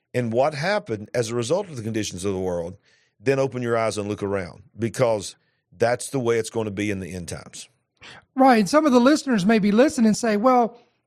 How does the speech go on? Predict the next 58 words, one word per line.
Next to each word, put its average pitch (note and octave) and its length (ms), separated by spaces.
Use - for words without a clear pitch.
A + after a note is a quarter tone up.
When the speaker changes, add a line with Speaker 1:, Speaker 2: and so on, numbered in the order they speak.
Speaker 2:
you C#4 60
know, B3+ 100
that's D4 240
all B3+ 160
swell B3+ 300
and G#3+ 100
good, C#4 220
but G#3+ 220
didn't B3 240
God A#3+ 280
put A#3+ 120
a, G3 100
a G#3+ 140
bow A3+ 440
in A#3 200
the G3 100
heavens A3 440
and F3+ 120
say, A3+ 300
and G#3 160
tell A3+ 160
us A3+ 160
and G3+ 260
make G#3+ 220
a G3 60
covenant A3+ 400
and F#3+ 100
say G#3+ 220
that F#3+ 160
he'll G#3 100
never A3 220
destroy G#3 320
the G3+ 100
earth G#3+ 240
with A3 140
the E3+ 80
flood G#3+ 280
again? A3 320
So G3 280
how's A#3+ 280
this A3+ 180
relevant?" A3 400
Here's B3+ 240
how B3 140
it's G3+ 140
relevant. A3+ 420
Because G#3+ 320
just B3+ 480
as B3 360
there A#3+ 180
was, A3 320
oh, G#3 220
come B3 200
on, B3+ 180
get A#3 240
this A#3+ 160
big A#3 260
picture. A3 340